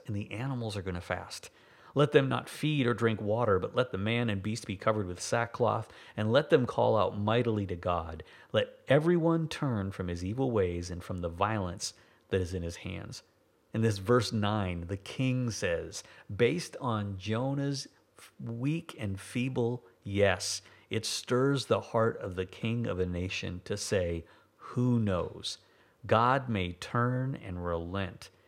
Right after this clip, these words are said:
and turn from his fierce anger so that we do not perish." Jonah's willingness to go on what might have been a fool's errand changed the heart of a pagan king.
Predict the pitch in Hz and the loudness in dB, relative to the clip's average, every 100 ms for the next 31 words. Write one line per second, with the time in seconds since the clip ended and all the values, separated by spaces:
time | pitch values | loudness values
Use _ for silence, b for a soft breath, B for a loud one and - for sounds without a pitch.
0 | b b b b _ _ - 104 - 143 | b b b b _ _ -2 -2 2 4
1 | 156 160 131 107 - - 113 113 - 104 | 4 4 2 0 -2 -2 -2 -2 -4 -2
2 | 95 82 - B B - 113 92 87 98 | -2 -6 -12 B B -2 0 0 -2 0
3 | 117 127 110 101 90 - - - 87 90 | 0 2 2 2 0 -2 -6 -6 -6 -6
4 | - - - b b b b 101 120 170 | -10 -12 -14 b b b b 2 4 4
5 | 202 208 147 135 139 110 92 87 - 104 | 4 2 2 2 2 2 0 -4 -4 2
6 | 117 113 104 95 101 127 131 120 92 - | 4 4 2 0 2 2 4 2 -2 -2
7 | 123 135 127 - 95 92 95 - 117 120 | 0 0 -2 -2 -2 -2 -4 -4 -2 -2
8 | 117 104 - 107 104 85 - - 98 95 | -2 -4 0 2 2 0 -6 -2 -2 0
9 | 95 95 - 107 90 95 | 0 -2 -4 -6 -6 -8